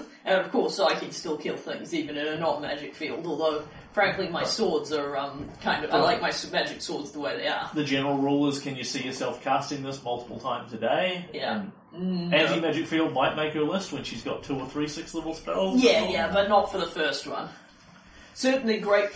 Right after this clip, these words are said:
Speaker 1: Dispel magic is a hideously effective technique that I, um, really have nothing but respect for.
Speaker 2: Okay, and that's all of that.
Speaker 1: Cool.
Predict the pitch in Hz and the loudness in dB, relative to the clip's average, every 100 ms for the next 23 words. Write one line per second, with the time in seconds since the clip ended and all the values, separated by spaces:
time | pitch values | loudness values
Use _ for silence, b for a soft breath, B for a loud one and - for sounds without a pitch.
0 | - - 190 220 226 - 226 190 185 180 | -10 -16 -6 0 0 4 6 6 4 2
1 | 196 196 196 196 - 175 185 185 180 175 | 2 0 -2 -4 -2 0 2 2 2 -4
2 | 170 - 160 190 180 - 175 - 185 220 | -4 -2 -2 -2 -4 -2 -4 -2 0 0
3 | 220 190 160 151 151 160 151 147 160 175 | 0 0 2 2 2 2 2 -2 -4 -2
4 | 160 175 170 175 160 175 156 160 165 - | 0 0 -2 0 -2 -2 -6 -6 -6 -4
5 | 185 - - 202 226 - - B B B | -2 -4 2 4 4 2 -12 B B B
6 | B B - 196 220 - - - 143 147 | B B -2 2 2 2 -4 -8 -6 -4
7 | 165 - - - 160 175 151 196 - - | -4 -4 -8 -8 -4 -4 -2 -2 -2 -6
8 | - - B B B B B B - 349 | -20 -20 B B B B B B -4 4
9 | 403 - - | 6 6 -2